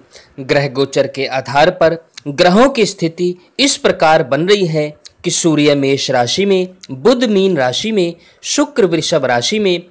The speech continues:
मंगल बृहस्पति शनि मकर राशि में, राहु मिथुन राशि में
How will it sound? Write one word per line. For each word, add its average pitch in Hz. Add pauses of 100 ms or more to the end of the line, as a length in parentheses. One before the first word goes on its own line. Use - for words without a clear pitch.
(260)
मंगल 143
बृहस्पति 143
शनि 147
मकर 135
राशि 120
में, 180 (280)
राहु 170
मिथुन 170
राशि 127
में 170